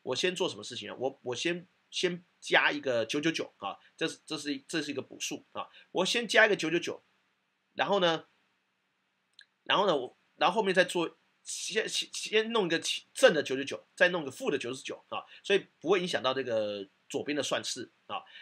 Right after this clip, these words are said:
但是呢，在这个操作来讲就变有意义了，因为你就不需要借位哈，九九九减掉一七六就不需要借位了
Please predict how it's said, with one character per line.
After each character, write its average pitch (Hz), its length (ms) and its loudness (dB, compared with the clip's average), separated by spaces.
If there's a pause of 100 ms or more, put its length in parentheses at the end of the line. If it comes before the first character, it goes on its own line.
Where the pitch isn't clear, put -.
(120)
但 254 120 6
是 277 60 -2
呢， 240 300 2
在 262 180 8
这 240 80 0
个 220 80 6
操 214 160 4
作 180 120 4
来 180 100 10
讲 131 120 0
就 135 60 -14
变 147 160 -4
有 120 160 -2
意 143 140 -14
义 131 100 -10
了， 98 220 -6
因 180 100 -4
为 208 60 0
你 139 100 -8
就 113 60 -12
不 139 80 -12
需 131 100 -2
要 127 60 0
借 120 120 -6
位 107 140 -4
哈， 92 240 -10
九 190 140 4
九 240 100 -4
九 170 160 -2
减 107 200 -8
掉 135 240 2
一 160 100 -8
七 - 200 0
六 147 200 -2
就 147 100 -10
不 139 80 -12
需 135 140 -2
要 127 40 4
借 123 180 -6
位 110 120 -6
了 85 80 -10